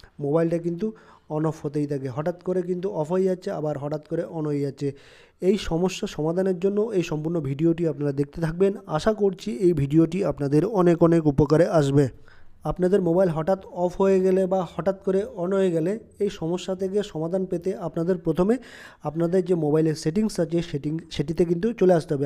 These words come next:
আমি আমার মোবাইলের সেটিংসে চলে আসলাম বন্ধুরা। সেটিংসে চলে আসলে আপনাদের কিন্তু একটা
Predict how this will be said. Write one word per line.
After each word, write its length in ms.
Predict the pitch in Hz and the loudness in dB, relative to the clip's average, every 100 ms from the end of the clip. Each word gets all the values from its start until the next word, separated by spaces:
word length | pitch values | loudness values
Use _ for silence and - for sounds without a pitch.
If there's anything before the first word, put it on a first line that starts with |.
| 143 | 0
আমি 100 | 170 170 | 2 2
আমার 120 | 175 143 | 2 2
মোবাইলের 300 | 147 151 147 | 2 2 0
সেটিংসে 460 | 151 143 165 160 185 226 - _ _ _ _ | -2 -2 -2 2 2 2 -6 _ _ _ _
চলে 140 | 170 165 | 2 2
আসলাম 220 | 160 165 160 | 0 -2 -2
বন্ধুরা। 260 | 143 151 208 - - - - _ - - - - | -2 -2 -4 -8 -20 -20 -20 _ -20 -18 -12 -6
সেটিংসে 360 | 165 220 - - | -4 -4 -6 -4
চলে 160 | 175 190 190 | 2 4 2
আসলে 160 | 190 196 165 | 0 -4 -6
আপনাদের 340 | 165 170 202 196 - _ 440 - - | -6 -4 -4 -6 -18 _ -20 -8 -4
কিন্তু 220 | 180 202 240 226 220 160 | -2 -2 -6 -14 -10 -6
একটা 200 | 196 | -2